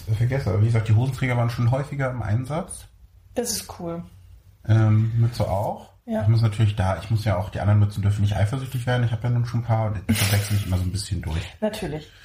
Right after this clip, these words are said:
Speaker 2: Es ist okay,
Speaker 1: Ähm.
Speaker 2: wenn du die scheiße findest.
Speaker 1: Nee, das hab ich ja nicht gesagt.
Speaker 2: Aber, äh, ich glaub, ein bisschen was Cooles kommt auch noch. Mir ist selber aufgefallen, als ich dir immer so die Songs geschickt hab und dann wusste ich ja wieder, was ich dir reingepackt hab,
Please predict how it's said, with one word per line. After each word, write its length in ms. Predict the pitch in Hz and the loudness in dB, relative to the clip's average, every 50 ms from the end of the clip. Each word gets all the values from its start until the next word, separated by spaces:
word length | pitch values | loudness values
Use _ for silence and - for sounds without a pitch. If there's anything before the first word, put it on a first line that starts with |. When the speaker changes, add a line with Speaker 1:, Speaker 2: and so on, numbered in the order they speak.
| - - - - - - - - | -16 -16 -14 -16 -16 -18 -8 -8
Speaker 2:
Es 140 | 233 240 285 | -8 -4 -4
ist 140 | 302 285 | -2 0
okay, 220 | - - 90 92 240 | 0 2 2 0 0
Speaker 1:
Ähm. 60 | 220 | 0
Speaker 2:
wenn 100 | 214 208 | -2 -4
du 80 | 202 190 | -4 -6
die 120 | 170 170 | -8 -12
scheiße 300 | - - - - - - - | -14 -14 -14 -14 -14 -18 -18
findest. 220 | - 143 - - _ _ _ _ _ _ _ _ _ _ _ _ - - | -20 -20 -20 -20 _ _ _ _ _ _ _ _ _ _ _ _ -6 -4
Speaker 1:
Nee, 80 | 98 | -2
das 160 | - 92 90 101 | 0 4 4 4
hab 60 | 98 | 6
ich 40 | 98 | 6
ja 80 | 98 95 | 4 4
nicht 160 | 98 - - | 2 2 2
gesagt. 280 | 104 95 101 101 - - - | 2 2 2 0 0 -2 -4
Speaker 2:
Aber, 200 | 220 240 247 247 | -4 -4 -4 -4
äh, 240 | 240 - 226 247 | -2 -4 -4 -4
ich 220 | - - 240 226 - | -4 -6 -6 -6 -2
glaub, 160 | 269 262 262 | -4 -4 -2
ein 80 | 269 226 | -4 -6
bisschen 320 | 269 285 - 330 294 277 | -8 -8 -10 -12 -6 -6
was 180 | 247 247 - - | -6 -6 -6 -10
Cooles 340 | - - 240 247 240 240 | -12 -10 -8 -6 -8 -8
kommt 300 | - - 226 233 262 - | -6 -8 -8 -8 -6 -8
auch 160 | - 247 240 - | -8 -8 -8 -8
noch. 440 | 247 247 262 285 302 - - - _ _ _ _ _ _ _ _ _ - - - | -6 -4 -4 -4 -6 -10 -18 -20 _ _ _ _ _ _ _ _ _ -20 -16 -4
Mir 160 | 185 214 240 | -2 -2 -2
ist 100 | 247 - | -2 -4
selber 320 | - - 220 - - - 190 | -4 -4 -2 -2 -2 -2 -2
aufgefallen, 480 | 208 - - 226 214 - 226 220 220 | -4 -4 -8 -14 -8 -4 -4 -2 -2
als 160 | - 214 208 | -2 -4 -6
ich 80 | 214 214 | -6 -10
dir 80 | 220 208 | -8 -6
immer 140 | 214 214 | -6 -6
so 100 | 208 208 | -6 -6
die 80 | 208 202 | -10 -10
Songs 320 | 208 - 214 220 226 220 | -8 -6 -6 -6 -6 -8
geschickt 340 | - 226 - - 208 208 - - | -12 -12 -10 -8 -8 -6 -4 -4
hab 80 | 208 196 | -4 -4
und 80 | 196 | -2
dann 160 | 196 196 196 | -4 -4 -4
wusste 220 | 190 208 - - 226 | -4 -10 -12 -12 -6
ich 40 | - | -6
ja 120 | 220 202 | -4 -4
wieder, 200 | 208 208 202 196 | -2 -2 -2 -2
was 160 | 196 196 190 - | -2 -4 -6 -8
ich 120 | - - | -12 -6
dir 120 | 202 190 | -6 -4
reingepackt 520 | 185 185 196 214 233 214 - 202 196 - - | -2 -2 -2 -4 -6 -8 -10 -12 -10 -8 -10
hab, 80 | 208 | -10